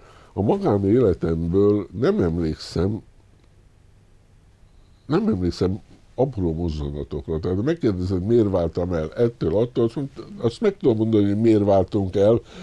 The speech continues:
de hogy mi történt, hogy mit mondott, meg mi, ö, hol veszekedtünk, meg hol,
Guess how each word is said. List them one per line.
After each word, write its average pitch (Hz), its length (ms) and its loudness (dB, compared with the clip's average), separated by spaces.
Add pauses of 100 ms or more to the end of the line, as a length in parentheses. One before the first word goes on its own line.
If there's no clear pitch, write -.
(180)
de 123 80 2
hogy 113 120 6
mi 143 220 2
történt, 85 720 0 (380)
hogy 107 140 0
mit 170 260 0
mondott, 95 520 2
meg 101 300 0
mi, 160 100 2
ö, 123 240 0 (420)
hol 160 280 4
veszekedtünk, 117 840 0
meg 196 220 2
hol, 170 340 2